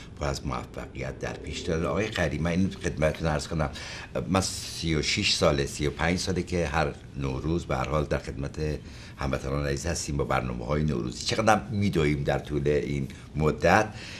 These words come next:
امسال به دلیل جابجایی استودیو این موفقیت پیدا نکردیم، اما برای کسانی که لطف می‌کنن، زنگ می‌زنن، تماس می‌گیرن،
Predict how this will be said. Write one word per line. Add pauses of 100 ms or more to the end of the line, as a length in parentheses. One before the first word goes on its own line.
(220)
امسال
به
دلیل
جابجایی
استودیو
این
موفقیت
پیدا
نکردیم،
اما
برای
کسانی
که
لطف
می‌کنن،
زنگ
می‌زنن،
تماس
می‌گیرن،